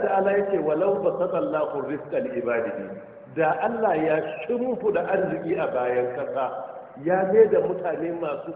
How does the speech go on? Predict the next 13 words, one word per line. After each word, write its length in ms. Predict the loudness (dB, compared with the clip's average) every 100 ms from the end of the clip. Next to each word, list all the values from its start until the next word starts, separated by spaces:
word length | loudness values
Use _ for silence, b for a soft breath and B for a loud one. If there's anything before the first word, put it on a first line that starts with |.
| -8
kudi, 720 | 0 2 4 2 2 -2 -6 -8 -14 -20 -20 -4
da 240 | -2 -2 -2
an 240 | -2 0 0
yi 80 | -2
girman 560 | 0 0 2 2 2 0
kai 160 | -2 -2
da 120 | -2
ɗagawa 680 | -4 -2 0 2 2 2 0
da 80 |
wuce 240 | -2 -4 -6
gona 360 | -4 0 0
da 120 | -2 -4
iri. 360 | -6 -8 -12